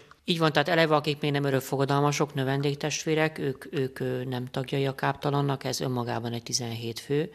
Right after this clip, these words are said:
ha jól emlékszem, vagy legalábbis tizenöt vagy tizenhét fő.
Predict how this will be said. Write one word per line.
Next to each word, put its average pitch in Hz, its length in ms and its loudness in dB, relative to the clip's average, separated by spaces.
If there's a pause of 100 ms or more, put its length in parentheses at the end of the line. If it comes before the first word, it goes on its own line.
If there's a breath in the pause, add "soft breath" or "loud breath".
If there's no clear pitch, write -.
(220 loud breath)
ha - 160 -10
jól 127 160 -4
emlékszem, 139 460 -4
vagy 123 280 -8 (160)
legalábbis 127 360 -12 (140)
tizenöt 131 360 -4
vagy 127 120 -8
tizenhét 123 420 -6
fő. 170 320 -2